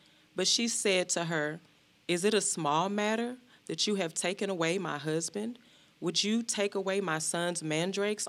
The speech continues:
also?" Rachel said, "Then he may lie with you tonight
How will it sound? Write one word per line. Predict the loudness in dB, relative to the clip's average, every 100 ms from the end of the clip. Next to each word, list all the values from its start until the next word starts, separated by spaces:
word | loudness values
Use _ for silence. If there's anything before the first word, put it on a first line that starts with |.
| 0
also?" | 2 2 -2 -4 -6 -12 _ _ _ _ _ _
Rachel | 4 4 6 2
said, | 2 2 4 4 2 -4 -12 _ _ _
"Then | 0 0
he | 2 4
may | 4 2
lie | 2 2 2 2
with | 0 -2 -4
you | -6
tonight | -4 -4 -2 -2 -2 -4